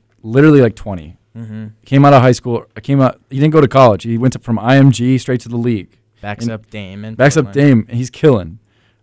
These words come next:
Speaker 1: I mean, he's got super bounce. In high school, dunking on everybody. These are three dudes that just dunked on everyone in high school, and
Speaker 2: Yeah.
Speaker 1: if they played college there too. But Cassius Stanley,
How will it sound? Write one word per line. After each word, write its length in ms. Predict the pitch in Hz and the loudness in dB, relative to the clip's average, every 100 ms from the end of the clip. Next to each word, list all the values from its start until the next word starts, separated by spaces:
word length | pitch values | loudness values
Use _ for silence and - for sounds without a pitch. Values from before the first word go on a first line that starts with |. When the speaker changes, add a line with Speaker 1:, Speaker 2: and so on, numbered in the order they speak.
| - | -6
Speaker 1:
I 100 | 117 | 0
mean, 240 | 117 113 | 2 2
he's 200 | 104 143 | -2 -2
got 160 | 151 143 | 0 0
super 280 | - 165 139 | 0 -4 -2
bounce. 400 | 110 92 71 - | -2 -6 -6 -10
In 120 | 127 | -6
high 160 | 110 139 | 0 0
school, 440 | - 151 151 139 _ | 0 -2 0 -2 _
dunking 280 | 117 131 131 | -4 -4 0
on 60 | 120 | 0
everybody. 320 | 117 101 - | 0 -4 -2
These 160 | 156 | 2
are 80 | 190 | 2
three 220 | 165 180 143 | 2 2 4
dudes 240 | 151 156 | 4 4
that 120 | 139 | 2
just 180 | 120 110 | 0 -2
dunked 200 | 123 120 | 0 0
on 140 | 123 113 | 0 -2
everyone 480 | 123 120 127 131 135 | -2 -2 0 2 4
in 100 | 127 | 4
high 180 | 104 120 | 0 -4
school, 440 | 120 135 135 135 135 _ _ _ | -4 2 2 2 -2 _ _ _
and 300 | 117 117 110 110 | -2 2 2 2
Speaker 2:
Yeah. 40 | - | -4
Speaker 1:
if 80 | 113 | -8
they 120 | 127 | -4
played 240 | 110 127 104 | -2 -2 -2
college 420 | 123 120 113 92 | 2 2 2 -2
there 160 | 113 107 | -4 -4
too. 320 | - 107 92 | -6 -8 -8
But 320 | 85 95 87 _ _ _ | -10 -12 -12 _ _ _
Cassius 300 | 127 120 117 | -2 -2 -2
Stanley, 580 | - 135 135 113 98 104 | -4 2 2 2 -2 -12